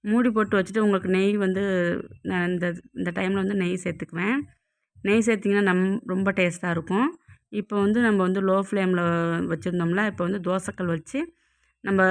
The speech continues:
தோசைக்கல் வச்சுருக்கறதுனால ஹைல வச்சுக்கலாம். தோசைக்கல் சூட்டில் தான் நம்ம வைக்க போறோம். பாத்திரத்தை மேலே வைக்க போறோம். அந்த சூட்லேயே நம்மளுக்கு வந்து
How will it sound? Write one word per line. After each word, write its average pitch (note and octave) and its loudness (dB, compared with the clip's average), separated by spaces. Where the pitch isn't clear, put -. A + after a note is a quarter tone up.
தோசைக்கல் G3+ 0
வச்சுருக்கறதுனால F3+ 0
ஹைல F#3 2
வச்சுக்கலாம். F3+ -2
தோசைக்கல் F3+ -2
சூட்டில் F3 -4
தான் F#3+ 0
நம்ம F#3 2
வைக்க E3 -4
போறோம். E3+ -2
பாத்திரத்தை E3+ -4
மேலே D#3+ 0
வைக்க D#3+ -4
போறோம். D#3+ -4
அந்த F3 -2
சூட்லேயே G3 -2
நம்மளுக்கு F3 0
வந்து F#3+ 0